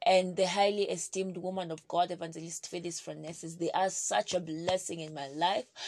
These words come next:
and I am forever, forever, forever grateful to them. Amen. I thank God that I'm a partaker of their grace. One more time, welcome to today's devotional.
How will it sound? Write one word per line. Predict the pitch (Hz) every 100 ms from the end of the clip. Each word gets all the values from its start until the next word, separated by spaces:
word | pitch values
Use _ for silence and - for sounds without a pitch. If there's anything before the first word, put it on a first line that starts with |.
| - 339 -
and | 196 185 -
I | 202 208 202 196
am | 185 180
forever, | - 175 180 185 190
forever, | 180 170 175 185
forever | 185 170 165 170 185 175
grateful | 160 160 160 170 - - - 156 151 _ _ -
to | - 180
them. | 170 170 143 - - - -
Amen. | 170 175 180 214 - - - - - -
I | 202
thank | - 226 220
God | 202 208
that | 190 160
I'm | 175
a | 175
partaker | 170 170 - 202 180 165
of | - 165 165 170
their | 156
grace. | 147 156 160 160 - -
One | - 180 196
more | 190
time, | - 180 180 170
welcome | 180 208 208 196
to | -
today's | - 160 170 165
devotional. | 165 156 175 185 196 202 240